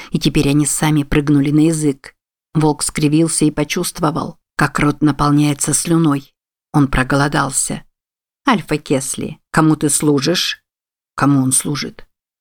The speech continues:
Перед внутренним взором волка возникла прекрасная королева на троне. Она наблюдала, как стаи борются за её благосклонность,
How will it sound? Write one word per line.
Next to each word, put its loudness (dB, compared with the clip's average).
Перед 0
внутренним 2
взором 2
волка -4
возникла 0
прекрасная -2
королева -2
на 2
троне. -2
Она 4
наблюдала, 0
как -6
стаи 0
борются -2
за 0
её 4
благосклонность, -2